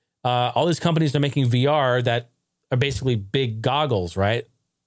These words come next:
Or basically a mask you wear over your head, goes on your forehead, goes around your head. Panasonic is doing something different. They are introducing, or at least currently working on, V R eyeglasses. Yeah, this is really cool.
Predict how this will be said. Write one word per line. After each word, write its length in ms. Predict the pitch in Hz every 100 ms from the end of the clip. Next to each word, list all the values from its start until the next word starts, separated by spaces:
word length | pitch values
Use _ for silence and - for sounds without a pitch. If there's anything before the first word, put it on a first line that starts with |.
| -
Or 180 | 107 101
basically 480 | 98 120 120 123
a 80 | 107
mask 480 | 101 127 113 85 -
you 120 | 107
wear 200 | 113 107
over 240 | 107 104 101
your 140 | 98
head, 360 | 127 160 143 120
goes 200 | 123 113
on 100 | 110
your 120 | 101
forehead, 500 | - 185 160 151 135
goes 160 | 123 113
around 180 | 110
your 80 | 104
head. 240 | 143 139 - _ _ _ _ - _ _
Panasonic 800 | - 180 190 - 202 208 156 -
is 200 | 160 131
doing 280 | - 151 147
something 460 | - 156 156 135 117
different. 500 | 156 151 131 101 -
They 180 | 131 143
are 180 | 131 127
introducing, 760 | 131 156 156 139 165 - 113 113
or 160 | 123
at 80 | 123
least 180 | 139 -
currently 320 | - 147 139
working 340 | 127 143 143 117
on, 220 | 113 113 - - -
V 260 | 123 185 160
R 480 | 131 135 185 220 - _ _ _ _ _ _ _ _ -
eyeglasses. 1040 | 131 139 123 117 107 - 98 87 82 - _ _ _
Yeah, 720 | 104 143 170 165 156 139 135
this 140 | 135
is 120 | 160
really 220 | 156 147 -
cool. 440 | 175 180 113